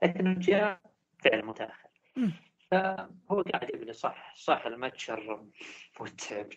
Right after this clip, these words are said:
Speaker 1: جدًا. يعني ما في تطبيقات، ما في بدائل. البدائل جدًا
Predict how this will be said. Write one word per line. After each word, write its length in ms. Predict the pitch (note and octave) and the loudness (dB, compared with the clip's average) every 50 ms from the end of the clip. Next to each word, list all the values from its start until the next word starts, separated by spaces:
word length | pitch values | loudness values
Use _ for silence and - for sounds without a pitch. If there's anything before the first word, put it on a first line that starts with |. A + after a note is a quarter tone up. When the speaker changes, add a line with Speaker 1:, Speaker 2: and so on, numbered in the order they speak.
| - - | -2 0
Speaker 1:
جدًا. 340 | B2 A2+ - - F2+ - - - - - - - - _ | 0 0 0 -2 -16 -18 -18 -20 -20 -20 -20 -20 -8 _
يعني 140 | - G#2+ A2 | -2 0 2
ما 120 | A2 B2 B2+ | 2 2 2
في 140 | - A#2+ | 2 0
تطبيقات، 720 | G#2 - A#2+ - - A2 G#2 - - A#2 - - - _ _ _ _ | -2 -2 -4 -4 -4 -4 -2 0 0 -2 -2 -4 -8 _ _ _ _
ما 140 | D3 C#3+ C3+ | -4 -2 0
في 120 | A#2 A#2 | 0 0
بدائل. 560 | A2 A2+ G#2+ - B2 A#2 A2+ A#2 - - - - _ _ _ _ _ _ _ - | 0 0 2 2 2 4 2 2 -2 -6 -12 -18 _ _ _ _ _ _ _ -2
البدائل 500 | - - D#3 D#3 D#3+ D3+ C#3+ C3+ C3+ - | 2 4 6 6 6 6 4 2 0 -2
جدًا 840 | - - F3 E3+ - - - - - - D3+ C#3+ C#3 C#3 C#3 C#3 | -4 -2 -2 -2 -4 -6 -16 -20 -2 2 2 2 2 2 -2 -6